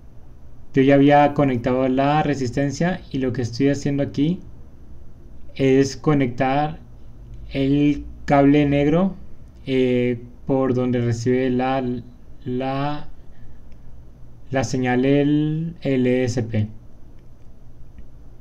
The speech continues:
Ahí está. Y con un cable de cobre conecté la tierra del E S P a la tierra del alimentador.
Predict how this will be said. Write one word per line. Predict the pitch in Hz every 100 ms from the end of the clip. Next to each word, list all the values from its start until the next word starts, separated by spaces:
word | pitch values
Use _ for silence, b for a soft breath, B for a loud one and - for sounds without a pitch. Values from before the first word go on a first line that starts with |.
| - - - - - - -
Ahí | 110
está. | 110 127 165 - - - - - - - - - - - - - - - - - - - - - - - - - - - - - - - - - - - - - - - -
Y | -
con | 127 131
un | 127
cable | 135 135
de | 139
cobre | 139 135 156
conecté | 151 135 123 107 123 120 123 143 - - - - - -
la | - 131 127 113
tierra | 131 127 135
del | 131 123
E |
S | 127 123
P | 110 139 180
a | 139
la | 127 120
tierra | 117 117 117
del | 123 123
alimentador. | 117 117 113 110 107 104 110